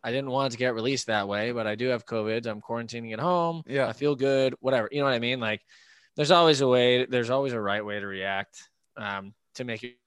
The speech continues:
Speaker 1: yourself look good in the public eye, but it's
Speaker 2: True.
Speaker 1: not always the fun thing to do. Sometimes you really wanna get after, like, like, what? That's a clown question, bro, right? The
Speaker 2: <laughs>
Speaker 1: Bryce
Speaker 2: Yeah, the,
Speaker 1: Harper
Speaker 2: the Bryce
Speaker 1: quote.
Speaker 2: Harper. What, yeah.
Speaker 1: Yeah.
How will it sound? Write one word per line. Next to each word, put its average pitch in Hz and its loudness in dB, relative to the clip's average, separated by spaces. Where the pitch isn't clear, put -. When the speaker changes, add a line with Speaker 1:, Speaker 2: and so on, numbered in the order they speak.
Speaker 1:
yourself 117 -6
look 123 -2
good 117 -2
in 135 -10
the 123 -10
public 131 -4
eye, 107 0
but 113 -4
it's 127 -2
Speaker 2:
True. 170 -2
Speaker 1:
not 165 0
always 151 2
the 110 -2
fun 156 0
thing 104 -6
to 95 -4
do. 98 -2
Sometimes 123 -6
you 110 -6
really 107 -4
wanna 104 -6
get 101 -4
after, 139 -4
like, 101 -4
like, 95 -8
what? 117 -4
That's - -4
a - -8
clown 175 4
question, 113 0
bro, 104 -2
right? 123 -2
The 120 -6
Speaker 2:
<laughs> 107 -6
Speaker 1:
Bryce 220 8
Speaker 2:
Yeah, 208 10
the, - 4
Speaker 1:
Harper 156 4
Speaker 2:
the 160 2
Bryce 160 4
Speaker 1:
quote. 165 2
Speaker 2:
Harper. 127 -4
What, 139 0
yeah. 120 4
Speaker 1:
Yeah. 117 6